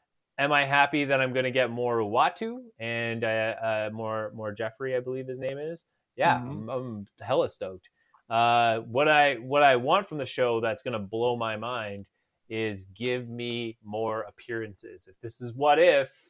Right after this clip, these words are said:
Speaker 1: then stop giving me things that I've seen already with the twist, because that's what the M C U is. It's things I've seen already with the twist.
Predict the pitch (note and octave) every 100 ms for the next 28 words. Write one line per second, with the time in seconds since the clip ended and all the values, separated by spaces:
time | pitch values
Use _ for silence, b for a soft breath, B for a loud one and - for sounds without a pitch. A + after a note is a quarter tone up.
0 | _ _ _ _ G#2 B2 A#2+ A#2+ A2 -
1 | C3+ C3+ D3 - D3 D3 C#3 C3+ C#3+ C#3+
2 | C3+ A#2+ A#2+ A2+ G2 - - F#3 G#3 B2+
3 | A2+ A#2 A#2+ A2+ A2+ - - F3+ C#3 A2
4 | - _ _ _ A2+ C3 A#2+ C#3+ - C3+
5 | D3+ C#3+ C3+ C#3 C3 D3 C3+ G2 G2 -
6 | B2+ A#2+ A2+ A2+ - G3 F#3+ B2 A2+ A2+
7 | A2+ A2 _ _ - G2 A2+ - G3 G#2+
8 | - -